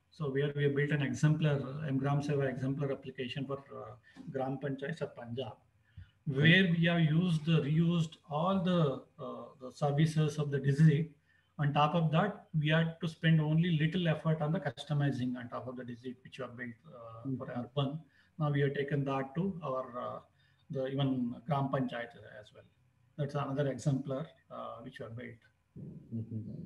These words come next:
Speaker 2: So the first time effort is not, uh, going for waste. So I can start reusing that first time effort as and when we move forward and new use cases are discovered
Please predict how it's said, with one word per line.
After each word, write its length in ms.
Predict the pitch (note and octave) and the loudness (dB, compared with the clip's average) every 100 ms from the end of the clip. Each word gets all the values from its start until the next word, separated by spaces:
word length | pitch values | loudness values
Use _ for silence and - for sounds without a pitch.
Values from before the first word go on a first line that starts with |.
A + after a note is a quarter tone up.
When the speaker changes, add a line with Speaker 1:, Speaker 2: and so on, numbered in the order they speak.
| - - - _ _ _ _ _ _ | -14 -18 -20 _ _ _ _ _ _
Speaker 2:
So 260 | - - B2+ | -16 -4 -2
the 120 | B2 - - | -2 0 6
first 200 | E3 E3+ | 6 8
time 140 | F3 | 8
effort 300 | D#3+ - D3+ | 8 8 6
is 100 | C#3 | 6
not, 360 | B2 C3 B2+ - | 4 4 2 -2
uh, 140 | C3+ A#2+ A#2+ | -2 0 4
going 200 | B2+ B2+ | 6 6
for 120 | B2+ | 4
waste. 400 | A#2 A#2+ A2+ - - | 2 2 0 -4 -8
So 100 | - | -2
I 60 | B2+ | 2
can 160 | B2+ B2 | 2 2
start 380 | - C#3 C#3 | 2 2 2
reusing 440 | B2+ C#3 C#3+ C3+ C3 | 4 6 8 8 6
that 120 | B2+ | 4
first 260 | - A#2+ - | 2 0 2
time 140 | B2+ | 0
effort 300 | A#2+ B2+ B2 D#2+ - _ _ _ - | 0 0 -2 -2 -10 _ _ _ -6
as 300 | B2 C3+ B2 | 2 6 6
and 160 | B2+ B2 | 6 6
when 180 | B2+ B2+ | 6 6
we 140 | B2 | 6
move 300 | B2 A#2+ - | 8 6 6
forward 420 | A#2 A#2 A#2 B2 | 2 4 4 4
and 160 | A#2 A#2 | 4 6
new 240 | C3 C3+ | 8 8
use 240 | B2+ C3 C3 | 8 8 6
cases 380 | C3+ B2+ A#2 | 4 2 2
are 120 | B2+ A#2 | 0 0
discovered 600 | A2+ - A#2+ A#2+ A2 | 0 0 2 2 0